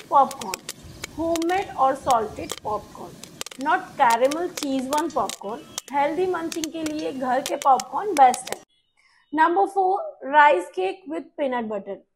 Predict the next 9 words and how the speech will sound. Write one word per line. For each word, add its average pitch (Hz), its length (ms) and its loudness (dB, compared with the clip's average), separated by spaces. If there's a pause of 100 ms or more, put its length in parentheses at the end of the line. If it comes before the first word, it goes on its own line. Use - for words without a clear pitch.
(140)
क्रंची 381 460 0
राइस 339 340 0
केक 370 260 -6
और 277 280 2 (160)
क्रीमी 349 300 -2
पीनट 294 380 -2
बटर 254 320 -2
का 277 160 -2 (140)
कॉम्बो 302 460 4